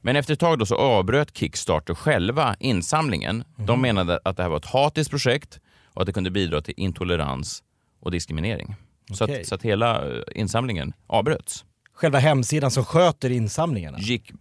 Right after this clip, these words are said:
Speaker 1: och sa, för att det, Kickstarter är ändå ett projekt där ganska mycket märkligt får försiggå.
Speaker 2: Ja.
Speaker 1: Men här gick de då in och stoppade det hela. Och då skrek ju många, "Åsiktsdiktatur!" Och då bytte Heberlein plattform till Swish. Och då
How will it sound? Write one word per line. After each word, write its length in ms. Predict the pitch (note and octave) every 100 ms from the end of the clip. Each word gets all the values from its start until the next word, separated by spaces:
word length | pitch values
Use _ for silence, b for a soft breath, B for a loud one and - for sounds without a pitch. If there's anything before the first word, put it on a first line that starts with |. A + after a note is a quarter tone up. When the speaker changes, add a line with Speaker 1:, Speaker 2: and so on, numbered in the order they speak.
| - -
Speaker 1:
och 80 | -
sa, 260 | G#2 D2 -
för 100 | C#3+
att 100 | B2
det, 200 | C#3 D3 -
Kickstarter 340 | C#3+ - D#3+
är 40 | E3
ändå 140 | A#2 -
ett 120 | G#2+
projekt 280 | - A2+ F#2+
där 60 | G#2+
ganska 260 | A2+ F#2+
mycket 460 | G#2 G#2 - F#2+ E2+ b b
märkligt 500 | G#2+ A2+ F#2 - F2+
får 140 | - F2
försiggå. 480 | A#2 G2 C#3+ A#2 G2+
Speaker 2:
Ja. 200 | A2 A#2+
Speaker 1:
Men 100 | A2
här 100 | C#3
gick 120 | B2
de 100 | A#2+
då 80 | G2+
in 160 | E2+
och 80 | E2
stoppade 420 | - A2 - G#2 G2
det 40 |
hela. 240 | F2+ - - B B
Och 220 | B D3+
då 80 | F3
skrek 260 | E3+ D3+
ju 60 | D3+
många, 280 | B2+ G#2+ - -
"Åsiktsdiktatur!" 1000 | A3 G#3 A#3 - - G#3+ G3+ A#3+ F#3 F#2 _ _ _ _ _
Och 120 | A#2
då 80 | A#2
bytte 300 | C3 D#3 -
Heberlein 460 | C3+ G#2 F#2 F#2 -
plattform 300 | G#2+ F#2 D#2+
till 140 | E2+
Swish. 480 | E2+ D3+ F3 - - - _ _ _ -
Och 140 | G#2+
då 380 | G#2 E3+ F#2